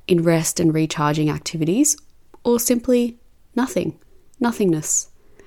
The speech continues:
So your action is to mark it out. If you're a planner and you are like me, why not create a morning routine for your holiday? Why not mark out time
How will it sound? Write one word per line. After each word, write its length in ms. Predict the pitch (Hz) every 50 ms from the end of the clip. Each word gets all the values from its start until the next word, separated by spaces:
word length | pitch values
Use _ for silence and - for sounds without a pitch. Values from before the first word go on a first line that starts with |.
| - - - - - - - _ _
So 220 | - - - 208 202
your 300 | 202 190 214 233 262 -
action 380 | - 180 185 - - - 190 196
is 160 | - 175 - -
to 100 | - 170
mark 280 | 165 156 147 147 -
it 80 | 156 151
out. 220 | 143 135 - - _ - - - - - - _ -
If 200 | 196 185 - 190
you're 120 | 175 165
a 40 | 151
planner 520 | - - - 156 151 151 170 180 262 311 302 -
and 160 | - 170 180
you 160 | 165 170 180 - -
are 220 | - 180 196 214
like 280 | 208 180 160 160 - -
me, 340 | 196 208 247 285 320 - - - - - - - _ - -
why 260 | 190 190 214 254 294
not 160 | 320 311 294
create 360 | - - 226 202 196 196 196 -
a 80 | - 175
morning 340 | 165 165 170 175 170 170
routine 500 | 170 175 175 170 - 160 156 160 156 160
for 140 | - - -
your 140 | 190 202 208
holiday? 440 | 226 277 349 349 233 - - - - - - _ - - - - - - - - - - - - - -
Why 180 | - 180 190 220
not 220 | 247 233 - -
mark 240 | 214 202 202 196 -
out 180 | 202 202 -
time 480 | - - 170 156 156 151 151 156 160